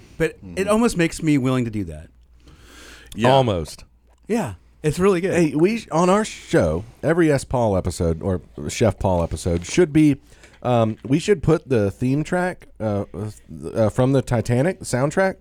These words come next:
Speaker 1: Yeah.
Speaker 3: Uh, we should put it on afterwards, and as we do the show, it slowly, the ship slowly sinks, so that by the end of the episode, you hear all the screaming voices silenced.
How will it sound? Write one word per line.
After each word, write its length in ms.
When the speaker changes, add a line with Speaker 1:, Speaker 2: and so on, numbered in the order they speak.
Speaker 1:
Yeah. 580
Speaker 3:
Uh, 60
we 100
should 200
put 140
it 100
on 140
afterwards, 460
and 160
as 200
we 200
do 220
the 80
show, 480
it 180
slowly, 960
the 160
ship 460
slowly 440
sinks, 640
so 180
that 140
by 160
the 140
end 120
of 80
the 120
episode, 680
you 200
hear 300
all 140
the 140
screaming 500
voices 440
silenced. 680